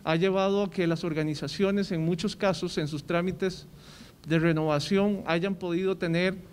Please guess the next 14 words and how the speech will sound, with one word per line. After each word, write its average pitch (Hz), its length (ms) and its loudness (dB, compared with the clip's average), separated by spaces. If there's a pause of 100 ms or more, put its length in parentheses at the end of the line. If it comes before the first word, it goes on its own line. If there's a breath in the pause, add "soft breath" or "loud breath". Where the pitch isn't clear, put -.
(280 loud breath)
algún 165 340 2
tipo 190 500 0 (380 loud breath)
de 156 160 4
atraso. 165 520 2
No 165 200 2
obstante, 202 680 2
es-, 170 100 -2
nosotros 180 500 -2
decidimos 185 460 0
que 190 100 2
esa 190 160 2
no 202 440 8
era 196 340 6
condición 180 720 0